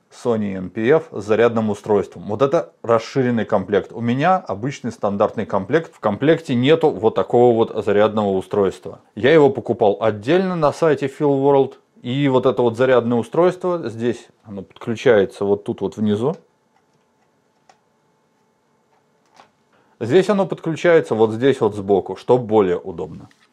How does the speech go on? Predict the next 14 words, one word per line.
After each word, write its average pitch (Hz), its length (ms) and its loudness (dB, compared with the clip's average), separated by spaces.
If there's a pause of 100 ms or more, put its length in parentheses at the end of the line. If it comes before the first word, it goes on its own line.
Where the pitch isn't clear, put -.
(360)
Итак, 180 260 -2
друзья, 165 400 0
пришло 113 380 -6
время 104 300 -4
подвести 85 560 -14
итоги 156 540 -8 (280)
о 98 380 -2 (140)
обзоре 85 460 -10
вот 73 220 -14
этого 80 240 -8
вот 82 180 -10
монитора 139 640 -2
Indecensa 131 580 -6
семь. 117 420 -8